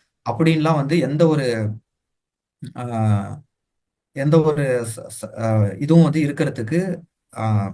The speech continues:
நிறைய நைன்டி பர்சன்டேஜ், நைன்டி நைன் பர்சன்டேஜ் வந்து வாய்ப்பு கம்மி. இந்த வெஸ்டேஜ்ல சேர்ந்ததுனால உங்களை வந்து, நீங்க வந்து வேலையை விட்டு தூக்கணும் அப்படின்னு வந்து சொல்ல, சொல்ல வாய்ப்பே இல்ல.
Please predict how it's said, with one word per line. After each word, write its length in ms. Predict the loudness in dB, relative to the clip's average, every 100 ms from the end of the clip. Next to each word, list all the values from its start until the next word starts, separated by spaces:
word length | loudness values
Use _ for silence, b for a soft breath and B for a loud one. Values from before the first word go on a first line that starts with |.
| -8
நிறைய 440 | -6 -4 -4 -6 -14 _ _ _ _ -2
நைன்டி 240 | 0 2
பர்சன்டேஜ், 360 | 0 0 -2 0
நைன்டி 300 | 0 0 -2
நைன் 300 | -4 -4 -6
பர்சன்டேஜ் 340 | -2 0 0
வந்து 180 | 0 0
வாய்ப்பு 300 | 0 0 -2
கம்மி. 280 | 0 0 0 -8 _ _ _ _ _ _ -8
இந்த 280 | -4 0 2
வெஸ்டேஜ்ல 580 | 4 2 4 4 4 2
சேர்ந்ததுனால 500 | 2 4 4 4 2
உங்களை 280 | 2 2 0
வந்து, 440 | 0 -2 -2 -4 -10
நீங்க 220 | -6 -2
வந்து 180 | -2 0
வேலையை 260 | 0 0
விட்டு 280 | -2 -4 -4
தூக்கணும் 340 | -4 -4 -2 0
அப்படின்னு 220 | 0 -2
வந்து 520 | -2 0 0 0 -4 -8
சொல்ல, 340 | -2 2 2 0
சொல்ல 260 | 0 4 6
வாய்ப்பே 300 | 4 2 2
இல்ல. 320 | 2 0